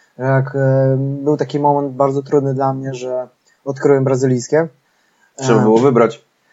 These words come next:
Speaker 1: Trzeba było wybrać, z tego też względu, e, dzisiaj przed naszą rozmową się nad tym zastanawiałem. Na chwilkę tylko taka anegdotka,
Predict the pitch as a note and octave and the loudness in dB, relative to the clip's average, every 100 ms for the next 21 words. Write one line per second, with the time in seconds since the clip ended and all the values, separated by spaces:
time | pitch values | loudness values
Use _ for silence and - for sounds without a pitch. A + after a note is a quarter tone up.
0 | _ - C#3 C#3 C#3+ C#3+ D3 C#3+ C#3 D3+ | _ -4 0 2 2 4 2 2 2 2
1 | - - C#3 C#3+ C#3+ C3 B2+ C3+ D3+ C#3+ | -2 -4 0 0 0 -2 0 2 2 2
2 | C#3 C#3 D3 B2+ G#2+ C3 C3 C3 G#3+ - | 2 4 2 -2 -16 -16 -14 -16 -18 -12
3 | C3+ F#3 F#3 G3 F3+ F3+ F3+ E3 E3 E3+ | 0 0 2 0 2 0 2 2 4 2
4 | C3 C#3 C3 B2+ B2 B2 C3 B2 A#2 A2+ | 2 -2 -6 -6 -10 -10 -8 -4 -4 -4
5 | G#2+ - _ - - _ _ - C#3+ C#3+ | -8 -12 _ -20 -20 _ _ -4 -2 0
6 | F3+ D#3+ D#3 D3 D3+ D3+ D3+ D3 D3+ D3 | 0 2 2 2 2 2 2 2 0 2
7 | C#3+ C3+ A#2+ | 0 0 -8